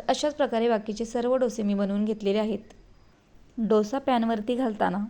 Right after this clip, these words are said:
पॅन जर जास्त गरम झाला असेल तर डोसा पॅनला चिकटतो,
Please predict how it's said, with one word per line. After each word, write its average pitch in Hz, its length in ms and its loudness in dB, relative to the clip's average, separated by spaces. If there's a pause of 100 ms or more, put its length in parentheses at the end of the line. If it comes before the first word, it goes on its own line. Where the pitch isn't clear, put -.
(640)
पॅन 226 220 4
जर 247 160 2
जास्त 233 360 0
गरम 247 300 2
झाला 233 260 0
असेल 202 320 -2 (1160)
तर 202 100 2
डोसा 214 320 0
पॅनला 247 320 0
चिकटतो, 240 520 -2